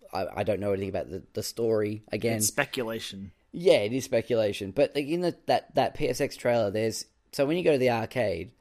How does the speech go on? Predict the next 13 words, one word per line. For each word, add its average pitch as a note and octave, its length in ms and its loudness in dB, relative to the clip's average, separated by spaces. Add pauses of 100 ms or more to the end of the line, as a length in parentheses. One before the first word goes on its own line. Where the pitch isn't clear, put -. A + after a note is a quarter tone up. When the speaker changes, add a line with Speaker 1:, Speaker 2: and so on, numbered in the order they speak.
(160)
Speaker 1:
there's A#2 160 0
someone E3+ 240 2
in D#3 80 2
the C3+ 60 2
background A#2 480 2
playing A#2 380 2
on A2 120 -2
one A2+ 80 0
of G2+ 60 -4
the G#2 100 0
arcade G#2 340 -2
machines. C#3 640 -4 (840)
Um, G#2+ 340 -4